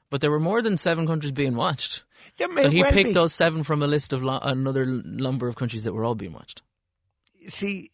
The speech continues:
Speaker 2: I, I think what he's doing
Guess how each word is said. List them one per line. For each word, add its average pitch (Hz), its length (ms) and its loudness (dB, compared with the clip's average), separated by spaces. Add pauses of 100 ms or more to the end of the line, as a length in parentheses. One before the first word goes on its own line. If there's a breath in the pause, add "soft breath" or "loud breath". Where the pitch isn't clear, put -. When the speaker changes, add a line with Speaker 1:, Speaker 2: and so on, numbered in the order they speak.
(320)
Speaker 2:
I, 220 520 2
I 180 180 0
think 143 440 -10
what 117 160 -4
he's 101 260 -12
doing 113 400 -12